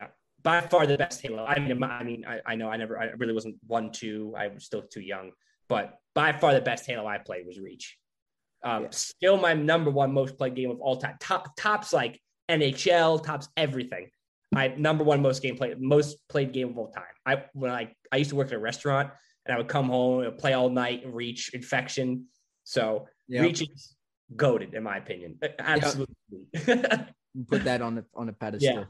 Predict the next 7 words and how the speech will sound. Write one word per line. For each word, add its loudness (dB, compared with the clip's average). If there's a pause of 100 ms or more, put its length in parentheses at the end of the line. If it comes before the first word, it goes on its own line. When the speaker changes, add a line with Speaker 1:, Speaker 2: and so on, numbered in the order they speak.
(100)
Speaker 2:
Yeah, -4
for -10
real. -2
Speaker 1:
Yeah. -8 (400)
Speaker 2:
You 8
Speaker 1:
But, 6 (1120)
oh, -18